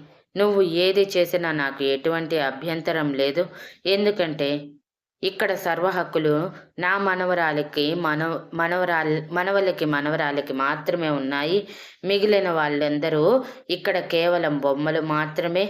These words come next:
అని తన కొడుకు కూతుర్ల వైపు చూస్తూ అన్నారు. శక్తి సైడ్ స్మైల్తో మిగిలిన అందరి వైపు చూస్తూ, "మీరు ఒక విషయం గమనించారో లేదో తెలియదు కానీ నేనైతే చెప్పాలి కాబట్టి,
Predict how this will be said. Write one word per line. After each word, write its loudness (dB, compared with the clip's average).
అని 0
తన -2
కొడుకు 0
కూతుర్ల 0
వైపు 0
చూస్తూ -2
అన్నారు. 0
శక్తి 0
సైడ్ -2
స్మైల్తో 0
మిగిలిన 2
అందరి 2
వైపు 0
చూస్తూ, -2
"మీరు 2
ఒక 2
విషయం 0
గమనించారో 0
లేదో 0
తెలియదు 0
కానీ -2
నేనైతే 0
చెప్పాలి -2
కాబట్టి, -2